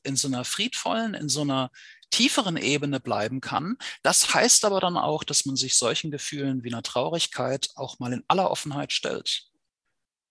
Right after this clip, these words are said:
und dann auch zulässt, dass man sich mal temporär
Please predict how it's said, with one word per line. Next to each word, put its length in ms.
und 460
dann 100
auch 160
zulässt, 540
dass 160
man 120
sich 180
mal 380
temporär 640